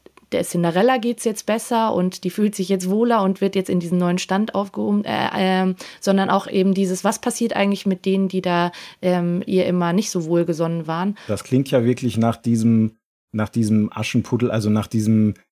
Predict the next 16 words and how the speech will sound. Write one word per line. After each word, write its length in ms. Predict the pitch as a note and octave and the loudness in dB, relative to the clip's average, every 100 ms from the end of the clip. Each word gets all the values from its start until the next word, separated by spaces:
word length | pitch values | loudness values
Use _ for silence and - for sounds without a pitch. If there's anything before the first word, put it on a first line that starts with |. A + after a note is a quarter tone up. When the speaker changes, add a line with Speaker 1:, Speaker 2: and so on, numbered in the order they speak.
| - | -4
Speaker 2:
Märchenansatz, 1000 | G2+ G2+ E2+ - E2+ C#2+ D#2 F2 D#2 - | 0 0 -2 -4 -6 -6 -10 -10 -8 -2
ne? 180 | G#2+ C3+ | 0 2
Also 280 | B2+ A#2 | 2 2
weil, 180 | A2 A2 | 2 0
weil 340 | G2+ G#2 G#2+ G2+ | -2 -6 -4 -2
da, 460 | G2+ A#2 C#3 C#3 B2 A#2+ G#2 | 0 2 2 0 -2 -8 -4
glaub 300 | G#2+ A#2+ C3 | 0 2 2
ich, 320 | A#2+ - - - | 0 -4 -14 -14
war's 380 | A2 G2+ A#2 A#2 | -4 0 0 2
ja, 400 | A#2+ A2 G2+ - | 4 4 2 0
ähm, 720 | A2+ A2 G#2+ G2 B2+ B2 G#2+ - | 2 4 2 0 -8 -8 -8 -4
tatsächlich 460 | G#2+ C3 B2+ A#2+ | 0 0 0 0
immer 180 | B2+ A#2+ | 2 2
so, 160 | G#2+ A2 | 2 2
dass 260 | A2 - - - _ _ | 0 -2 -14 -20 _ _
es 260 | B2 - | -6 -2